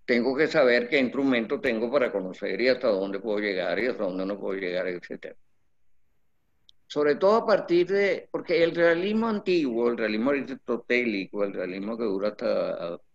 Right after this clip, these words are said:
fines de la Edad Media, la, la cosa es muy sencilla, porque bueno, el conocimiento va como de suyo. Conocer es ver el mundo, ¿verdad?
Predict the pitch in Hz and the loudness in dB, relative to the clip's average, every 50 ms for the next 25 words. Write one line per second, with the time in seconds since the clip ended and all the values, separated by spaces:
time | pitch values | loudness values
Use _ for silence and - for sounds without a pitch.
0 | _ _ - 123 117 107 110 117 113 117 110 98 98 101 104 117 120 117 101 95 | _ _ -10 -6 -4 -4 -2 -2 0 0 0 0 -2 -2 -2 -2 -2 -2 -2 -2
1 | 95 95 98 107 - _ _ _ _ _ _ _ _ _ _ _ _ _ _ _ | -2 -2 -4 -4 -6 _ _ _ _ _ _ _ _ _ _ _ _ _ _ _
2 | - - - 320 - 156 156 151 - 165 165 165 165 190 196 185 220 220 233 226 | -20 -20 -16 -10 -6 -4 -2 -2 -2 -2 -2 -2 -2 -4 -4 -2 -2 -2 0 -2
3 | 220 - 214 220 214 - - 254 220 151 113 110 107 107 98 92 98 107 117 131 | -2 -2 -2 -2 -2 -2 -4 -2 -2 0 0 0 0 0 -2 -2 0 0 0 0
4 | 110 101 92 90 - 107 110 113 110 123 123 127 135 147 170 170 170 170 160 156 | 0 -2 -2 -4 -4 -4 -4 -2 -2 -2 -2 0 0 2 2 2 4 2 2 0
5 | - - - 175 165 156 151 139 127 120 113 - - - - 180 156 127 104 92 | 0 -2 -4 -2 0 2 2 4 4 2 2 -2 -4 -6 -4 -2 -2 -2 -2 -4
6 | 92 78 - _ _ _ _ _ _ _ _ _ _ - - - - - 113 113 | -6 -10 -10 _ _ _ _ _ _ _ _ _ _ -20 -20 -14 -10 -6 -4 -4
7 | 117 107 - - 117 127 165 170 147 160 156 135 131 120 110 110 117 131 131 120 | -4 -4 -4 -4 0 2 2 2 2 2 2 2 2 2 2 2 2 2 2 0
8 | 107 - 73 - 85 - - - | 0 -4 -8 -10 -12 -16 -18 -20